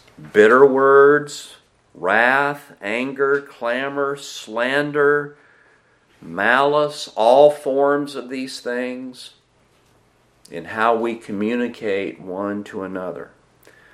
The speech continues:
What would be speech that would thrill the Holy Spirit, as it were? It would be words of,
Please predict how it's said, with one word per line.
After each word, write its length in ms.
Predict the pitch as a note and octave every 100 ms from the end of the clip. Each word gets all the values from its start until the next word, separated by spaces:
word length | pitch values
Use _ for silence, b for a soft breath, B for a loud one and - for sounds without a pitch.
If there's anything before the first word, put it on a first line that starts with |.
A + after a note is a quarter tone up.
| b b b b _
What 340 | E2 G#2+ C3+ C#3+
would 180 | C#3
be 240 | C3+ C3+ C#3
speech 840 | - - C#3 C#3 C#3 C#3 - - -
that 240 | A#2 A#2 A#2
would 200 | B2 -
thrill 880 | _ _ A2 B2 C3+ C#3 C#3+ C#3 C#3
the 180 | C3
Holy 320 | B2 C3+ C3 B2+
Spirit, 520 | - C3 B2+ C3+ A#2+
as 260 | A2 B2+ B2+
it 140 | -
were? 520 | A#2+ B2+ B2+ B2+ B2 B B B B -
It 140 | G#2
would 240 | A2+ A2+
be 300 | G#2 B2 A#2+ - - - -
words 540 | F#2+ A#2+ B2+ C3 B2 -
of, 320 | A2+ G#2+